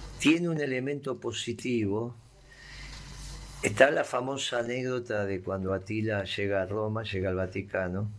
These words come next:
y quiere hablar con el Papa, y el Papa sale a hablar con él.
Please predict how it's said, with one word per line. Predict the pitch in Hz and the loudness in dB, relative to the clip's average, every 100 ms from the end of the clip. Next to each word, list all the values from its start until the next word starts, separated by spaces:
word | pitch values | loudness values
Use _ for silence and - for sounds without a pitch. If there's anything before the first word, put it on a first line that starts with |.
| - - - - - - - - - | -12 -16 -16 -12 -4 -4 -4 -2 0
y | |
quiere | 98 104 | 2 2
hablar | 101 101 | 2 0
con | 95 92 | -2 -4
el | 92 | 0
Papa, | 127 - 92 87 101 | 0 0 -4 -4 -4
y | 92 | -4
el | 90 | -2
Papa | 110 - 107 | -2 -2 -2
sale | - 143 117 | 2 2 2
a | |
hablar | 95 92 | -2 -2
con | 95 | -2
él. | 90 | -2